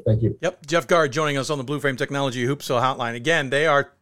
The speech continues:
Speaker 2: thirteen and oh on the season. By the way, look over at the women's program. Nine and three and two and oh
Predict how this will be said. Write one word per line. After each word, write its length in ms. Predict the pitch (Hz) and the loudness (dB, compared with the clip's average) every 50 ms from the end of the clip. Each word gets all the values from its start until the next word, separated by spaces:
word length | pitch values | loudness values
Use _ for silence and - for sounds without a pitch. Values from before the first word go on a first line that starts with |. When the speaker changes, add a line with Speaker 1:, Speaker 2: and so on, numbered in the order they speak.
| _ | _
Speaker 2:
thirteen 340 | - 185 175 - - 185 175 | -4 -4 -2 -2 -4 -4 -2
and 100 | 151 143 | 0 0
oh 120 | 151 165 170 | 2 2 0
on 100 | 151 139 | 0 -2
the 80 | 131 | -4
season. 320 | - - 175 156 139 135 117 | -4 -4 -4 -4 -4 -2 2
By 120 | 160 208 | 2 4
the 80 | 220 196 | 4 4
way, 220 | 226 220 156 - | 4 2 0 -2
look 180 | - 170 208 - | -6 -6 -4 -4
over 140 | 269 277 262 | -2 -2 -4
at 80 | 196 | -4
the 80 | - 151 | -4 -4
women's 280 | 131 156 196 226 190 - | -4 -4 -4 -4 -6 -4
program. 400 | - 160 143 127 131 120 104 - _ _ _ _ _ _ _ _ _ | -4 -4 -2 -2 -4 -6 -6 -8 _ _ _ _ _ _ _ _ _
Nine 280 | 143 156 190 254 311 311 | -4 -2 0 0 0 0
and 160 | 262 147 - | -2 -4 -6
three 440 | - 165 165 214 254 269 - 120 - - | -8 -4 -2 -2 0 -2 -2 -6 -6 -6
and 180 | 147 143 131 | -6 -6 -4
two 200 | - 190 180 160 | -4 -2 -2 -2
and 80 | 151 143 | -2 -2
oh 180 | 127 107 104 | -4 -4 -6